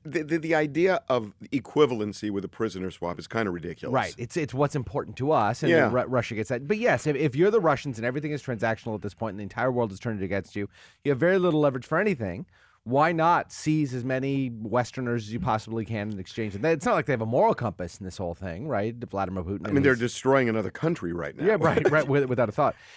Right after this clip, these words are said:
Speaker 2: What's interesting here is there, there's been a lot of sort of back and forth, like Brittany Griner, she committed an illegal act, or you did it in a foreign country, you take the sanction that you get. There, we've se-, heard some voices like that in our newsroom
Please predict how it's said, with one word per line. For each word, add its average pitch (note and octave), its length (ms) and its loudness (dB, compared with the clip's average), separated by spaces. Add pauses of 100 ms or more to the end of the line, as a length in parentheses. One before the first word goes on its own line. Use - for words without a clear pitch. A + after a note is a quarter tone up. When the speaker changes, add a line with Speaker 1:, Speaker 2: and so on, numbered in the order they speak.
Speaker 2:
What's G3 200 4
interesting C#4+ 320 -2
here F3 200 6
is B2+ 240 2
there, D#3+ 200 2
there's E3+ 180 2
been G#3+ 100 2
a G3+ 60 4
lot G#3+ 240 6
of F#4 80 -2
sort G3 140 -2
of D3+ 80 0
back C#3 180 2
and C3 100 -4
forth, A#2 220 0
like A#2 160 -2
Brittany G3+ 240 2
Griner, F3+ 340 2
she - 140 -10
committed G3 300 -4
an F#3+ 60 0
illegal F3+ 360 2
act, E3+ 320 4
or C#3 60 -6
you A2 80 -4
did C3 160 -2
it - 20 0
in E3 100 -2
a D#3 40 2
foreign E3 260 2
country, D#3+ 380 -2
you A#2+ 180 -6
take - 240 -6
the F3 80 0
sanction F3 360 -2
that E3+ 140 -2
you F3 80 -4
get. E3 300 2
There, C#3 80 0
we've F#3 240 -4
se-, - 140 -2
heard F#3+ 260 -4
some F#3+ 160 -8
voices F#3 300 -4
like F3 160 0
that D3+ 160 -2
in D#3+ 80 -6
our D#3 100 0
newsroom D#3 540 0